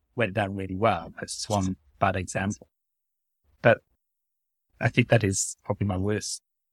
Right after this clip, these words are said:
example. But I don't want people to be put off from having a go at it. If you do want a bit of humour, that's great. Just get it checked by somebody else and, yeah, do a bit of a sense check before you put anything out like that.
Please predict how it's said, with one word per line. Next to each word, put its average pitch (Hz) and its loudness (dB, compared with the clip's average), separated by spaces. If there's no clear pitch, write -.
example. 104 2
But - 2
I - -4
don't 113 4
want 107 -2
people 101 -4
to - -8
be 98 -14
put 101 -2
off 101 0
from 104 -10
having 98 -2
a 95 -6
go 120 0
at - -2
it. - -10
If 104 -8
you 120 -2
do 123 4
want 113 2
a - -8
bit 92 -2
of 90 -10
humour, 95 -2
that's - -2
great. - 2
Just - -6
get 120 6
it 117 -4
checked - -4
by 117 0
somebody 117 0
else 196 0
and, 104 -6
yeah, 113 -6
do 139 0
a 127 2
bit 120 -2
of 113 -4
a 110 -8
sense 113 -6
check - -4
before 123 0
you 117 -4
put 117 -4
anything 110 -4
out 123 2
like 113 0
that. 127 0